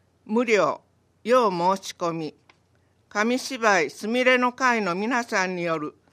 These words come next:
楽しい紙芝居の上演です。時、七月二十六日火曜、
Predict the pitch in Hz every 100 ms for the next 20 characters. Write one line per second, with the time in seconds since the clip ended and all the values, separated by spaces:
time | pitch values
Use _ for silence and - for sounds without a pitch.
0 | _ _ - 202 240 277 - 254 208 196
1 | 196 220 - 214 202 185 156 143 160 185
2 | 202 190 185 170 165 - - _ _ _
3 | _ _ _ _ _ _ _ _ _ _
4 | _ 170 170 214 190 - _ _ _ _
5 | 190 233 254 262 254 208 190 220 220 220
6 | 185 170 170 208 208 208 165 - 165 190
7 | 170 139